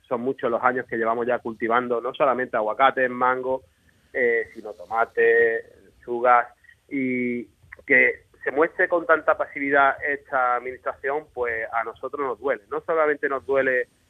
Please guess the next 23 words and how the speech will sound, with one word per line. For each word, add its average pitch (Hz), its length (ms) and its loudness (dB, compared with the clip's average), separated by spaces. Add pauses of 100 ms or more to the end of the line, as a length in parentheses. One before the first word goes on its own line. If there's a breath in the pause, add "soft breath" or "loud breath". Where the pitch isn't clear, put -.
(220)
eh, 127 240 -4
sentimentalmente, 127 760 -4
porque 110 240 -8
son 123 220 -2
muchas 160 320 2
las 127 120 2
generaciones 120 540 -2
que 117 80 -20
llevan 120 240 2
luchando 123 580 -2 (300)
por, 123 300 4 (180)
por 123 180 0
poder 117 360 0
ser 135 300 2
un 127 180 -4
referente 127 480 -4
en 120 60 -2
Europa, 127 400 2 (300 soft breath)
sino 123 380 -2
ahora 131 500 4 (160)
<laughs> 123 160 -12
el 127 100 -6
bolsillo, 110 520 -8